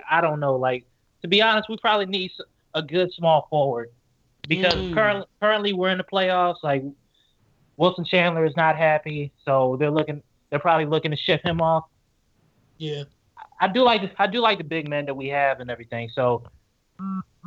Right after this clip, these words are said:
Speaker 1: as
Speaker 2: Yeah,
Speaker 1: long
Speaker 2: got
Speaker 1: as we
Speaker 2: the,
Speaker 1: let
Speaker 2: you got the Euro trash, uh, big man, right? A bunch of Euro guys.
Speaker 1: Yeah, Jo-, Jokic and,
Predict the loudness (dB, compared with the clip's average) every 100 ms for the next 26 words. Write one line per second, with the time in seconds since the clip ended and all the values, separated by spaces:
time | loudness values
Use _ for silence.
0 | -8 -8 -8 _ _ _ _ -2 2 4
1 | 4 4 4 4 2 0 _ _ _ _
2 | -2 -2 0 -2 0 0 0 -4 -6 -6
3 | -6 -12 -12 -10 -8 -8 -8 -8 -8 -4
4 | 0 0 -2 -14 -10 -8 -4 2 2 4
5 | 4 4 4 0 -6 -14 _ _ _ _
6 | _ _ _ -2 2 4 4 2 -2 -2
7 | 2 2 2 0 -2 -4 -4